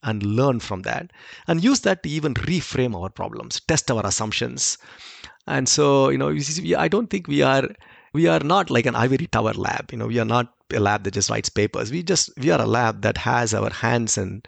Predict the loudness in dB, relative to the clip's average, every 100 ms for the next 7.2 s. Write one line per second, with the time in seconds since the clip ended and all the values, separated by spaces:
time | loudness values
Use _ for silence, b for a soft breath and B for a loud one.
0 | B -6 -2 -2 2 2 2 -2 -12 _
1 | B B B B -6 -2 -2 0 2 4
2 | 4 2 2 4 4 4 0 0 -2 0
3 | 2 2 2 2 4 2 -2 B B B
4 | B 0 0 2 0 0 2 2 2 2
5 | 0 0 -2 -2 0 0 2 2 2 0
6 | 2 2 2 2 2 2 0 -4 -2 -4
7 | -6 -12